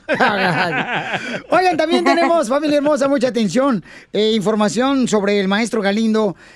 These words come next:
Fue un jugadorazo, señor, de las Chivas y un gran ser humano y ahora está como asistente,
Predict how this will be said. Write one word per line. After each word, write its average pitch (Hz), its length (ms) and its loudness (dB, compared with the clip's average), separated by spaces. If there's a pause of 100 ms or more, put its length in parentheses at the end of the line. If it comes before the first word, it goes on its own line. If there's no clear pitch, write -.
Fue 220 140 -2
un 247 420 0
jugadorazo, 190 760 0
señor, 190 280 0
de 190 100 -2
las 175 100 0
Chivas 208 360 -2
y 196 40 -4
un 190 320 -2 (260)
gran 190 220 0
ser 208 120 0
humano 208 280 2
y 208 80 0
ahora 190 220 2
está 196 360 0
como 180 180 -2
asistente, 175 640 -2